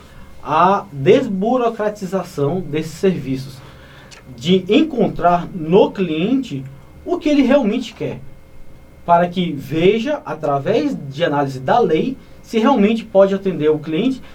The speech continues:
sem ter que apontar uma ou outra exigência que tornaria burocrático o serviço.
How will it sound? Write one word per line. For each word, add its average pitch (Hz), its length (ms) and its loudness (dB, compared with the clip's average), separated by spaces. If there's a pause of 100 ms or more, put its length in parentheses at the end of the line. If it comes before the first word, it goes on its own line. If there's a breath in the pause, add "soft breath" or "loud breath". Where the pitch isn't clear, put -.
(100)
sem 269 300 0
ter 214 400 2
que 220 340 -2 (220 loud breath)
apontar 175 720 2 (400 loud breath)
uma 269 420 4
ou 190 160 0
outra 190 360 6
exigência 175 460 -2
que 190 80 -10
tornaria 170 420 -2
burocrático 156 580 -2
o 139 40 -8
serviço. - 580 -10